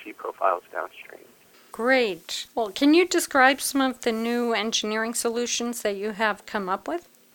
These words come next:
Speaker 1: Well, looking at these issues that I just raised, at Adimab, we address these issues head-on. We've developed a platform that is amenable to discovery and optimization of bispecifics in the final therapeutic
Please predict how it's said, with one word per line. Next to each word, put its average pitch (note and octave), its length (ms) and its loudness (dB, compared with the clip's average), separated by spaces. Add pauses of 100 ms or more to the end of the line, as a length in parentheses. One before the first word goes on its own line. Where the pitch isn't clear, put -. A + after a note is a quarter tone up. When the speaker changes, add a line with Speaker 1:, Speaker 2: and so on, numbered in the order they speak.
(320)
Speaker 1:
Well, D#3 240 12
looking D#3+ 300 8
at C#3+ 120 6
these B2 200 -8
issues B2+ 400 0
that A#2 100 2
I A2 80 6
just A2 240 -8
raised, A#2 520 2
at G#2+ 100 6
Adimab, A#2 420 8
we A2+ 140 -4
address A2 300 2 (100)
these A2 160 -18
issues G#2 400 -10
head-on. G2+ 400 2 (240)
We've G#2 280 -8
developed A2 360 8
a B2 60 -8
platform A2+ 600 6
that G#2 140 4
is G#2 160 -2
amenable A2 560 2 (160)
to B2+ 80 -2
discovery A#2 480 0
and A2 80 -2
optimization G#2+ 720 0
of G2 80 -8
bispecifics - 800 -2
in - 80 -18
the G2 60 -14
final G2+ 300 -6
therapeutic G2+ 480 -12